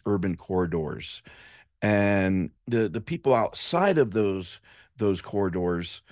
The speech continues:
in the rural communities have for a couple generations now felt unheard, that their vote didn't matter, that their lifestyle,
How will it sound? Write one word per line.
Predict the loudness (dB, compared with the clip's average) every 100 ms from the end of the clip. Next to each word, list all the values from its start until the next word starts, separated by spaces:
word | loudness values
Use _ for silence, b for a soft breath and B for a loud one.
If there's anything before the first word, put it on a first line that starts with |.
| b b
in | 0 2
the | 2
rural | 6 6 6
communities | 2 -2 0 0 -2 -4 -6 -12 B B
have | -2 0
for | 0 0 0 -2 -8
a | -12 -10
couple | -6 -2
generations | 2 2 4 2 2 -2 -4
now | -4 -4 -6
felt | -4 -4 -4 -6
unheard, | -4 -4 -2 -2 -2 -6 -14 B B B
that | 0 0 -2
their | -2
vote | 0 2 2 2
didn't | -2 0 -2
matter, | -2 -2 -2 -2 -2
that | -2 -4
their | -6 -8
lifestyle, | 0 2 2 2 2 4 4 2